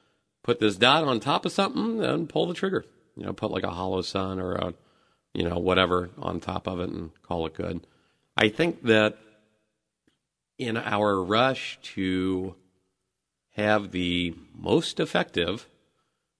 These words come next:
we oftentimes overlook the limitations of the person using the tool. Um, and that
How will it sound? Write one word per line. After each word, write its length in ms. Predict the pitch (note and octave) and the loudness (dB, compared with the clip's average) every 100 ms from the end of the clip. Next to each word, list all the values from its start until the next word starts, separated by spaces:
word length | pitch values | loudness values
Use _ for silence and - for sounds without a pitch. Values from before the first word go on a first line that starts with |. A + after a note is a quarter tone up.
| - | -2
we 220 | F#2 F#2 | 0 2
oftentimes 1300 | - B2 D3 D#3 D3 C#3 A2 A2+ A2+ A2 A2+ A2 G#2+ - | 4 4 2 -2 -2 -2 -2 0 0 0 -2 -4 -6 -2
overlook 640 | G2+ G2 G2 F#2+ G2+ G2 | 0 2 0 2 0 -2
the 120 | F#2 F2+ | -6 -8
limitations 880 | F2+ G2+ G2+ - G2 F#2+ G2 F#2+ F2+ | -2 -2 -2 -2 -4 -4 -4 -6 -8
of 140 | F2+ | -10
the 100 | F2 | -12
person 720 | - A2+ A#2 C3+ B2 A#2+ C3 - | -4 -2 -2 -2 -4 -4 -8 -4
using 360 | F#2 F#2+ F#2+ | -2 0 -2
the 120 | F#2+ | -6
tool. 500 | F2+ - - A1+ - - _ _ _ _ _ _ E2+ | -6 -8 -8 -6 -10 -16 _ _ _ _ _ _ -6
Um, 600 | E2 D#2 D#2 D2+ - - _ _ _ _ _ | -4 -4 -6 -8 -12 -18 _ _ _ _ _
and 500 | F2 F2 E2+ E2+ - | -8 -4 -4 -4 -4
that 480 | A2 A2+ A2 G#2+ | -2 0 2 0